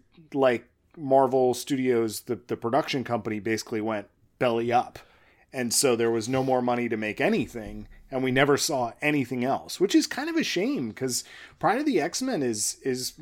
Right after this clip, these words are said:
really, I think it's well animated, and it's, aside from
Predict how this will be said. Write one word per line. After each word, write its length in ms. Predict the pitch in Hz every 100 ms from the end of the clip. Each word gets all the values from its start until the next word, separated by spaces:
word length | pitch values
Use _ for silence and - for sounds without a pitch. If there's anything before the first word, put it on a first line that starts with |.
| 120
really, 500 | 113 151 220 185 165 - -
I 120 | -
think 220 | 180 233
it's 200 | 131 - -
well 320 | 120 127 127
animated, 680 | 113 113 160 190 233 262 - 131
and 120 | 135
it's, 280 | 143 - - - -
aside 500 | 143 123 - 180 202 -
from 260 | 190 160